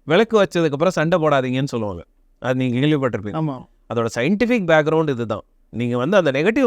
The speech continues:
Speaker 1: எமோஷனை இன்க்ரீஸ் பண்ணிடு. பாசிட்டிவ் எமோஷனா இருந்தாலும் இன்க்ரீஸ் ஆகும், நெகட்டிவ் எமோஷன் இருந்தாலும் இன்க்ரீஸ். So, நல்ல விஷயங்களை பேசலாம், நல்ல விஷயங்களை டிஸ்கஸ் பண்ணலாம், ஃபேமிலியோட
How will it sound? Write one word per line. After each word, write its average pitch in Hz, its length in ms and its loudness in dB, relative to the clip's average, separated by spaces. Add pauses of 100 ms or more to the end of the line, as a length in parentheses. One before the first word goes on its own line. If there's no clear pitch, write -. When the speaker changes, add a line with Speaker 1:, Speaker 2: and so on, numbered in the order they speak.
Speaker 1:
எமோஷனை 185 380 -2
இன்க்ரீஸ் 175 260 -4
பண்ணிடு. 98 280 -6
பாசிட்டிவ் 165 420 0
எமோஷனா 175 280 0
இருந்தாலும் 180 360 2
இன்க்ரீஸ் 175 260 -2
ஆகும், 269 200 2
நெகட்டிவ் 269 200 0
எமோஷன் 165 340 -2
இருந்தாலும் 117 520 -6
இன்க்ரீஸ். 92 260 -14
So, - 160 -2
நல்ல 175 280 2
விஷயங்களை 202 560 0
பேசலாம், 151 320 -2
நல்ல 147 200 0
விஷயங்களை 147 480 -2
டிஸ்கஸ் - 260 -8
பண்ணலாம், 123 400 -2
ஃபேமிலியோட 156 540 2